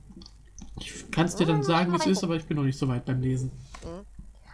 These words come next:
Speaker 2: Na, ansonsten hab ich mich ja jetzt die ganze Zeit durch Main John Saul durchgekämpft.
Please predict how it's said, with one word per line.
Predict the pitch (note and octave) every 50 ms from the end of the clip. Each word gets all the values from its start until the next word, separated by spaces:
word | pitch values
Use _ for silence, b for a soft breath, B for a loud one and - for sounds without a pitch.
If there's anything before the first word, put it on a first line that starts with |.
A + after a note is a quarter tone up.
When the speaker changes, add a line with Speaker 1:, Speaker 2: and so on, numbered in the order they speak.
| b b -
Speaker 2:
Na, | G3+ G#3+ A3
ansonsten | A3+ A3+ A3 B3+ C#4+ D#4 - - C#4+
hab | C4+ C4 - D4+
ich | D4
mich | - D4+ B3+
ja | - C4 B3+
jetzt | B3+ C4 B3+ - -
die | C4+ -
ganze | B3 B3+ C4+ C4+ C#4 -
Zeit | C#4+ B3+ B3+ - A3+
durch | B3 B3 -
Main | A#3+ A3+ A#3+ B3+
John | A#3+ - A#3 A3+ G#3+ F#3+
Saul | - - G#3 G#3 A#3+ C#4
durchgekämpft. | - C4 D#4 - - D#4 C#4+ - - C#4+ D4 F4+ G4+ -